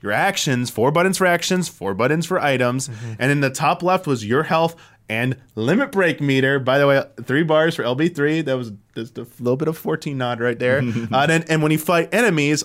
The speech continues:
Speaker 1: on the right, and, like, those, some of those encounters looked, the one-on-one fights looked very cinematic because
Speaker 2: Ten
Speaker 1: of
Speaker 2: out
Speaker 1: the
Speaker 2: of ten.
Speaker 1: hud
Speaker 2: It's my favorite thing
Speaker 1: presentation.
Speaker 2: ever, dude. It's my
Speaker 1: Yeah.
Speaker 2: favorite thing ever.
Speaker 1: Like
Speaker 2: Is trash mobs you're just gonna be able to carve through, and then when a boss enemy comes, they get their own health bar, and, like, the combat looked different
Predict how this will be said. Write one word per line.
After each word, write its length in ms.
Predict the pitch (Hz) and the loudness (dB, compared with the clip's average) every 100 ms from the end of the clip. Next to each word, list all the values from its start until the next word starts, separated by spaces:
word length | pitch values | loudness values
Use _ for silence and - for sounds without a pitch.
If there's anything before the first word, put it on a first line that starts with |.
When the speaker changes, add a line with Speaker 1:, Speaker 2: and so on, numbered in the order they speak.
| - | -2
Speaker 1:
on 100 | 151 | 0
the 60 | |
right, 140 | 165 208 | 2 0
and, 140 | 160 170 | 0 2
like, 140 | 180 | 2
those, 260 | 196 196 - - | 2 -2 -4 -8
some 140 | - 220 | -2 0
of 40 | |
those 100 | 262 | 0
encounters 480 | 196 180 254 208 147 | 0 0 0 0 0
looked, 200 | 156 - - - | -2 -4 -18 -12
the 80 | - | 0
one-on-one 440 | 143 202 156 180 214 | 2 4 2 0 2
fights 280 | 160 165 | 0 2
looked 160 | 143 120 | 0 -2
very 340 | 107 127 143 | 0 2 2
cinematic 640 | 143 - 147 135 131 139 - | 0 0 0 2 2 0 -2
because 200 | 113 175 | 0 2
Speaker 2:
Ten 0 | |
Speaker 1:
of 20 | |
Speaker 2:
out 40 | 147 | 2
Speaker 1:
the 40 | |
Speaker 2:
of 60 | 127 | 2
ten. 120 | 143 | 0
Speaker 1:
hud 100 | 139 | 0
Speaker 2:
It's 80 | 131 | 0
my 140 | 127 | 0
favorite 140 | 135 160 | 2 2
thing 60 | 156 143 | 2 2
Speaker 1:
presentation. 40 | 139 | 2
Speaker 2:
ever, 200 | 123 120 | 2 2
dude. 160 | 127 | 2
It's 120 | 127 | 0
my 80 | 151 | 2
Speaker 1:
Yeah. 80 | 151 | 2
Speaker 2:
favorite 140 | 151 143 | 2 2
thing 140 | 139 | 2
ever. 340 | 135 117 113 - - | 0 0 -4 -6 -2
Speaker 1:
Like 140 | 143 | 2
Speaker 2:
Is 220 | 135 127 | 2 0
trash 480 | - - 165 165 - | -6 -2 0 0 0
mobs 460 | 175 156 160 160 147 | 2 2 2 2 2
you're 140 | 143 | 2
just 160 | 143 139 | 0 0
gonna 120 | 151 | 2
be 80 | 143 | 4
able 120 | 139 | 4
to 80 | 135 | 2
carve 380 | - 143 143 135 | 0 2 2 0
through, 340 | 151 135 147 | 0 2 4
and 100 | 143 | 2
then 80 | 135 | 2
when 80 | 131 | 0
a 40 | |
boss 440 | 120 113 123 127 175 | 0 0 2 2 0
enemy 280 | 151 156 | 2 0
comes, 540 | 156 175 170 185 175 - - - - - | 2 2 4 4 2 -2 -8 -20 -20 -6
they 120 | 165 156 | 0 2
get 120 | 143 | 2
their 180 | 143 143 | 0 2
own 320 | 151 156 156 | 2 4 4
health 520 | 160 135 160 190 - | 2 0 0 0 0
bar, 160 | 175 196 | 2 2
and, 80 | 185 | 2
like, 160 | 147 | 2
the 80 | 143 | 0
combat 460 | 143 175 175 180 160 | 0 0 4 4 4
looked 340 | 180 190 - - - - 147 | 2 2 -4 -18 -20 -8 0
different 420 | 180 262 240 202 | 0 2 0 -2